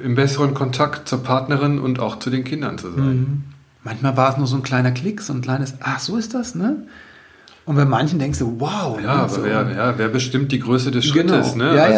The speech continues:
Speaker 2: ja.
Speaker 1: jeder, für jeder, für den einen ist der kleine Schritt ein Riesenschritt
Speaker 2: Genau,
Speaker 1: und,
Speaker 2: ja,
Speaker 1: und,
Speaker 2: ja.
Speaker 1: und umgekehrt. Also das
Speaker 2: Das stimmt, ja.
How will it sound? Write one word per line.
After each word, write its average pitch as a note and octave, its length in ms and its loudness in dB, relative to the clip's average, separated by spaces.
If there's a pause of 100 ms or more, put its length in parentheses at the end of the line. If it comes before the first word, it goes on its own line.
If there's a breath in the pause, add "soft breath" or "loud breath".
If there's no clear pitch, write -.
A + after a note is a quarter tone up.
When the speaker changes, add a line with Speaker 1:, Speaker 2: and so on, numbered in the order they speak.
Speaker 2:
ja. D2+ 80 2
Speaker 1:
jeder, C3 340 4
für B2 120 -2
jeder, C3 460 2
für B2 100 -4
den B2 100 -2
einen B2 220 0
ist C3+ 140 -2
der C3 100 0
kleine C3 300 2
Schritt C#3 280 -2
ein C3 40 -2
Riesenschritt C3+ 520 0
Speaker 2:
Genau, F#2+ 340 4
Speaker 1:
und, - 80 2
Speaker 2:
ja, - 80 4
Speaker 1:
und, G#3 100 2
Speaker 2:
ja. E3+ 100 0
Speaker 1:
und B2 120 0
umgekehrt. C3+ 600 0
Also A2 180 0
das - 440 -4
Speaker 2:
Das - 140 -4
stimmt, C3 340 0
ja. C3 260 2